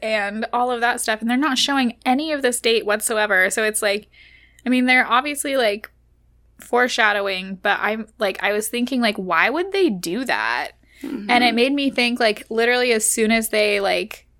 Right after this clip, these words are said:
Speaker 1: let them go on the date, like, I don't think Gabby could even make it, like, ten minutes into the date because, like, if you're, like, watching, like, even just the background and the scenery that they're in, it's, like, the same bridge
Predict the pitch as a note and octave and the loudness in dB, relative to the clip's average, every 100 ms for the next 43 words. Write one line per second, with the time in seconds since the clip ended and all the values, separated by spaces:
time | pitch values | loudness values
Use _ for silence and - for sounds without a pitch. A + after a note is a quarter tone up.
0 | _ _ G3+ G#3 - A3 G#3+ G#3 G3+ F3 | _ _ 0 0 -2 -6 -4 -4 -2 0
1 | F3 G3 A3+ C#4+ E4 _ _ A3+ A3 G#3 | 0 -2 -2 -4 -8 _ _ -4 -4 -4
2 | G#3 F#3 G#3+ - G#3 G3 - G3+ A3 A#3+ | -2 0 -2 0 -2 0 -4 -4 -4 -4
3 | A#3 G3+ F3+ F#3 F#3 F#3+ F#3 F3+ F3 C3 | -2 -2 -2 -4 -6 -6 -6 -10 -10 -12
4 | - E3+ F3+ F3 - G3 F#3+ E3+ E3+ F#3+ | -10 -10 -10 -10 -6 -6 -6 -10 -10 -8
5 | G#3 G3+ G3+ G3 G3 F3+ G3 A3+ A3 G#3+ | -6 -6 -6 -6 -4 -4 -4 -4 0 0
6 | G#3+ G3 _ - - - _ - A3 A#3 | 0 -2 _ -20 -20 -20 _ -6 0 4
7 | A#3 A3 G#3 F#3 F#3+ A3+ G#3 G3 F#3+ F#3+ | 4 2 0 0 0 0 0 0 -2 -4
8 | F3+ - _ _ B3+ D4 D4+ D4 C#4+ D4 | -4 -10 _ _ -2 0 -2 -2 0 0
9 | E4 D#4+ A#3 G3+ G#3 G3 - A3 B3 A#3+ | 0 0 0 0 -4 -6 -4 0 0 0
10 | A3 A3 G#3+ G#3 G3 F#3+ A#3 D4+ D4 - | -2 0 0 0 -2 -4 -2 0 0 2
11 | D4+ F4+ B3 G3+ A3 F#3+ G3+ - | 2 2 4 4 4 2 0 -8